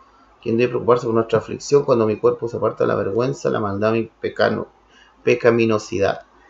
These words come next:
Puedes hincharte en los campos elíseos, pero la caída de Marduk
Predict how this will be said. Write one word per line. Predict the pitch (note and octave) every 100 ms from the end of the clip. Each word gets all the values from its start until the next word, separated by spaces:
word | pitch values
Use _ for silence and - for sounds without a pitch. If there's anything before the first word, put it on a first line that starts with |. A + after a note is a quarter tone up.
| _ _ _ _
Puedes | B2 C3 B2+
hincharte | A2+ - B2 -
en | A#2+
los | -
campos | A#2+ A#2 A#2+
elíseos, | G#2 G2+ - C3
pero | - A2+
la | G2+
caída | - A2 A#2+
de | A2+
Marduk | G2 G#2 C#3 D#3